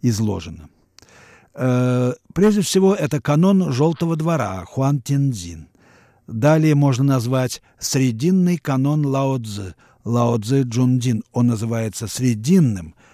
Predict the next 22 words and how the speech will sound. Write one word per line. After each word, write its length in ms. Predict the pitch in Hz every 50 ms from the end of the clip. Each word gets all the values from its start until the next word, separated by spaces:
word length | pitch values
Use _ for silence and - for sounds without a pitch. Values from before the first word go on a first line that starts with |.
| _ - _ _ -
потому 460 | 117 113 - 123 120 123 127 127 117
что 340 | - - - - 131 120 117
Дао 300 | 104 120 123 123 120 120
Дэ 140 | 113 127 120
Цзин, 400 | 110 110 147 165 160 160 127 - _ _ _ _
как 260 | _ - 143 127 - 139
известно, 460 | 123 113 127 135 139 123 - 135 123
состоит 520 | - 131 117 - - 131 131 135 131 113 -
из 280 | - 131 113 104 123 - - -
двух 460 | 120 117 120 120 131 127 - - - - - -
частей, 680 | - - 139 - - - - - 117 98 90 87 - _ - - _ _
которые 300 | - 110 - 120 117 110
по-китайски 540 | - 113 - 117 - 131 131 120 - - 120
называются 580 | 107 104 107 120 117 113 110 101 - - 110
верхним 640 | 104 104 120 147 160 143 - - 156 151 151 143 123 - _ _ _ _
и 140 | - 135 131
нижним. 600 | 131 131 131 127 113 92 - - 76 76 71 - _ _ _ - _ _ _ _ _ _ -
Первая 420 | 120 120 135 143 135 135 135 131
часть 480 | - - 131 127 123 113 - - - _ _ _ _ -
и 280 | 123 117 117 123 143 -
вторая 600 | - - - - 131 127 123 120 110 98 90 90
часть. 440 | - - - 107 90 87 - - -